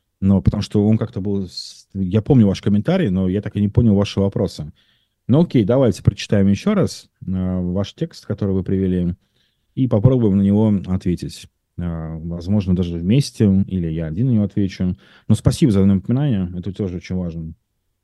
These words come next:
Так, ну, э, первое Иоанна пять шестнадцать. А, я вспомнил ваш вопрос. Там, там, по сути, не было даже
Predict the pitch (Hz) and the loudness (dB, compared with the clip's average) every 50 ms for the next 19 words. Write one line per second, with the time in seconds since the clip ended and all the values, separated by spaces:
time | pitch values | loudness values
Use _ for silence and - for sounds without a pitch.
0 | _ _ _ _ _ _ _ _ _ _ _ _ _ _ _ _ - 113 98 85 | _ _ _ _ _ _ _ _ _ _ _ _ _ _ _ _ 0 0 0 0
1 | - - 98 120 127 - - _ - 98 98 98 98 95 92 92 90 90 87 82 | 0 0 0 0 0 0 -6 _ 0 2 4 4 4 4 4 2 2 2 0 -2
2 | 82 - - 123 120 110 104 113 120 110 98 - 107 - - 101 - - 110 98 | -4 0 2 4 4 4 4 2 0 0 -2 -2 -6 -6 -8 -14 -10 -6 -4 -4
3 | 87 - 71 - - - _ _ _ _ _ _ _ _ _ _ _ _ _ _ | -4 -6 -10 -20 -20 -20 _ _ _ _ _ _ _ _ _ _ _ _ _ _
4 | _ _ _ _ _ _ _ _ _ - 127 120 104 110 143 143 - - - 202 | _ _ _ _ _ _ _ _ _ -2 0 2 2 2 0 0 -2 -2 2 4
5 | 180 143 110 104 95 - 113 98 - 110 92 - - 113 113 110 95 87 - 123 | 6 6 6 4 4 2 0 -2 0 -2 -4 -4 -2 -4 -4 -4 -4 -4 -2 -2
6 | 123 113 - 120 113 - 170 151 - 117 117 127 139 131 123 113 107 98 98 110 | -2 -2 -2 -4 -4 -2 -2 -2 2 2 2 2 2 2 2 0 0 0 0 -2
7 | 95 104 104 101 95 87 | 0 0 0 -2 -2 -4